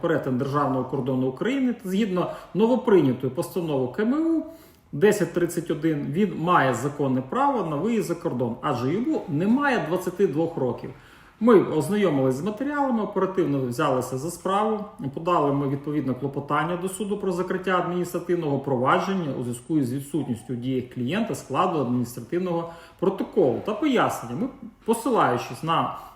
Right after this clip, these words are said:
новоприйняту постанову та відсутність наміру у клієнта незаконно перетнути державний кордон України, він і так має на це право.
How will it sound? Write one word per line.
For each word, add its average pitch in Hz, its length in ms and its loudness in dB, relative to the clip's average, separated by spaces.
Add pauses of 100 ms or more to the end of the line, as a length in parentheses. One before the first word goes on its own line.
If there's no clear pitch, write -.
новоприйняту 180 640 2
постанову 247 680 0
та 143 460 -2
відсутність 127 720 -2
наміру 160 520 2
у 120 100 -8
клієнта 135 420 0
незаконно 123 680 0
перетнути 135 500 -2
державний 123 600 0
кордон 123 300 -2
України, 165 420 0
він 117 340 -2
і 127 60 -6
так - 340 0
має 123 300 -2
на 123 100 -2
це - 140 -10
право. 117 380 -6